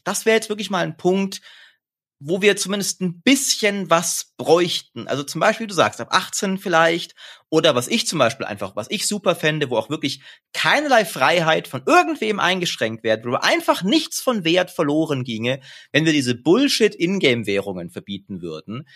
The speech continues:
und einfach sagen, wenn du ein Legendary Crest für zwei fünfzig verkaufen willst, dann muss auch direkt da stehen zwei fünfzig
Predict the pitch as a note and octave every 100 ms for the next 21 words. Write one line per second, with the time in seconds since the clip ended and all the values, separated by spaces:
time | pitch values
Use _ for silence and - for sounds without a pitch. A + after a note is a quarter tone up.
0 | - A2+ - G#3+ D4+ C#4 - D#3 E3 D#3+
1 | E3 - _ _ B2 G3 D#4 A3 D3+ D3+
2 | G3+ _ _ _ C#3+ C#3+ C3+ A#3+ A#3 A3
3 | G#3 G#3 - G#3 G#3+ - - C3+ - E3
4 | G#3 C4 C4 - G3+ - C#3 - G#2+ G#2
5 | A#2+ G2 G2 A2+ B2 - _ - - D3
6 | D3+ F#3 C#4+ - - G3 A#3 - A3+ C#4+
7 | B3 B3+ - F#3+ G#3 - A3 G#3+ A#3+ C4+
8 | A3 A#3 E4 E4 - E3 A2 -